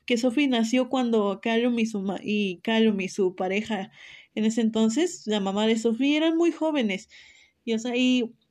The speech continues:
y también durante toda la película se ve que, que Callum está como frus-, esta depresión, se ve como que está frustrado de que, de que siente que se, que se le fu-, ya se le fue la vida, la juventud,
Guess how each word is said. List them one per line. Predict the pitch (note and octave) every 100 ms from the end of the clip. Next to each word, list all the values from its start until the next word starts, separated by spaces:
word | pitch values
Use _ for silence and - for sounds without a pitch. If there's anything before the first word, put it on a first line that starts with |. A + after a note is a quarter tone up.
| _
y | A#3+
también | A#3+ C#4+ F4+ D#4
durante | C4+ B3 C#4
toda | D#4 E4+
la | C#4
película | A3+ A3+ A#3+ B3 D4 D#4+
se | E4 A#3
ve | G#3+ A3+
que, | A3+ B3 A3+ G3 - - _ _ _ _ _
que | - A3+
Callum | A3+ B3+ C#4+ -
está | A3 A#3
como | A3+ C4 A3+ G3+ F#3+ - - _ _
frus-, | G#3+ A#3+ A3 G#3+ -
esta | - A3+ C4+
depresión, | C4 A3+ G#3 G#3 A3+ C4+ E4
se | B3
ve | A3
como | A#3 A#3+
que | A3
está | - A3+ A3+ - - A3+
frustrado | A#3 A3+ - F#3+ G3+ A3+ C#4 D#4 D#4
de | C4 G#3+
que, | G#3 G3+ - - - _ _ _
de | A#3
que | A3+
siente | A3+ A#3+ A3+ B3+
que | A#3+ G#3+ G3+ G3
se, | - A3 G3+ G3 - _
que | A3+ G3+
se | - A3+
le | G#3
fu-, | G#3+ F#3+
ya | A#3
se | A#3 B3+
le | A3
fue | A3 A#3
la | A3
vida, | G3+ A3 B3 C#4 C#4+
la | G#3
juventud, | G#3+ G3 G3 F#3+ A3+ D#4+